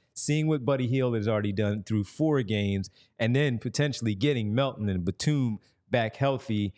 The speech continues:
Also, Tobias Harris coming back, not dealing with the illness anymore, and getting him ramped up to be hopefully the Tobias Harris that we would like to see over the twenty-eight games.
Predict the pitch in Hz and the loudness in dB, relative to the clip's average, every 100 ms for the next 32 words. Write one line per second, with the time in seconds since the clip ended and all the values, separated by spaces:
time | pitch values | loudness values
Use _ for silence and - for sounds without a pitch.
0 | - _ - 139 147 139 117 104 117 113 | -14 _ 0 0 2 0 -2 0 0 0
1 | 107 135 123 - 120 113 113 110 110 - | 0 0 0 -2 -2 2 0 0 -6 -2
2 | 120 117 117 117 110 - - 165 156 139 | -2 0 0 2 0 -2 -2 0 0 0
3 | - 120 113 113 110 113 107 104 101 98 | -2 -2 0 0 0 -2 -2 -2 -2 -6
4 | _ _ 127 113 113 170 139 120 113 110 | _ _ 0 2 2 2 2 0 0 0
5 | 110 104 - _ _ - 113 123 120 120 | 0 -2 -10 _ _ -2 2 2 2 -2
6 | - _ _ _ _ - 135 135 131 113 | -8 _ _ _ _ 0 0 2 0 0
7 | 104 127 120 113 123 113 120 110 117 110 | 0 0 0 2 0 0 0 0 0 0
8 | 107 107 107 - 185 151 110 104 - 110 | 0 -2 -2 -2 0 0 -2 -4 -2 0
9 | 104 101 98 104 101 | 2 0 0 0 0